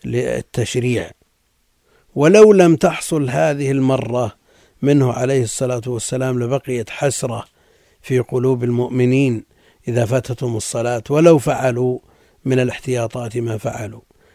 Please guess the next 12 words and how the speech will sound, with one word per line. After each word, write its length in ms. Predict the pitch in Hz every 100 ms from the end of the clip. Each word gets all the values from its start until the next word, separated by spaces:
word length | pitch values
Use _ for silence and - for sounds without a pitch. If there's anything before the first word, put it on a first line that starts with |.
| _ _ -
لكن 360 | 131 117 139
من 240 | 123 117 117
باب 380 | 131 120 120 - - _ _ _ _ -
التنفيس 720 | 127 - 135 120 123 151 -
عليهم 640 | 98 117 117 107 120 123 185 _ _ _ _ _ -
حصل 380 | - 143 139 117
هذا 360 | 120 127 120
من 180 | 120 117
النبي 340 | 113 113 135
عليه 200 | 117 117
الصلاة 400 | 113 - 120 110
والسلام، 640 | 110 104 - 107 117 165